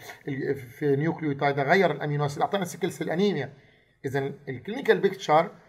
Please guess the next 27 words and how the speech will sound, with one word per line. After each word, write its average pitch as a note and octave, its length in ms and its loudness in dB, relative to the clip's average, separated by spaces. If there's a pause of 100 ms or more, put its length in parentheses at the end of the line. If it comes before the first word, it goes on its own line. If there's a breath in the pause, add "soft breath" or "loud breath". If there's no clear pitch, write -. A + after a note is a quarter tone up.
(300 soft breath)
اختلفت A3 440 4
عن E3 100 -2
الكلينيكال D#3 400 -2
بيكتشر D3 340 -4
لو C3 120 -4
كان C#3 220 -2
عندي B2+ 260 -4
ثلاسيميا D3 600 -2 (200 loud breath)
على D3 280 6
نفس F#3 160 -4
المشكلة D3+ 380 -4
في A#2+ 80 -6
الجين. G2+ 320 -12
هنا A3+ 280 4
نفس A3+ 240 -2
القضية، C#3+ 540 -2 (560 loud breath)
بقول F3+ 180 -2
لي A#3 60 0
في G#3 120 2
عندي F#3+ 240 4
ريت G#3 240 2
جين C3+ 440 -2 (180)
هو C#3+ 120 0
عبارة D#3+ 300 6
عن E3 100 2
بروتو G3+ 340 4
أونكوجين D3 680 -2